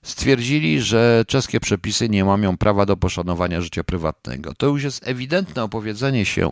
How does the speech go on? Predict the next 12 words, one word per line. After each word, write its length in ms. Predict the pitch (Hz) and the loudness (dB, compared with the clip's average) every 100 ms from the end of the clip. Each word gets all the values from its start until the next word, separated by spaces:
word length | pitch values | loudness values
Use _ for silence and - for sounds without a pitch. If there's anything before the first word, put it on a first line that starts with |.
| - | -2
Unii 240 | 127 123 | -2 2
Europejskiej 880 | 113 110 95 - 85 - - 67 - - | 4 2 2 -2 -2 -4 -6 -6 -6 -2
poza 640 | - 123 - - 82 110 113 - | 2 2 0 -10 -6 -4 -4 -8
przymusem 520 | - - 92 90 82 80 | -6 -2 -2 -2 -4 -8
szczepień. 440 | - 76 - - - | -4 -4 -4 -12 -10
Tym 140 | 76 | -2
bardziej, 300 | - 170 185 | 0 2 2
że 140 | 151 127 | 2 0
w 60 | |
niemieckiej 460 | 120 135 156 - 110 | 0 0 -2 -2 0
prasie 440 | - 165 127 - - _ _ _ _ - | 2 2 0 -4 -12 _ _ _ _ -14
dzisiaj 560 | 95 117 - - - | -10 -8 -6 -6 -10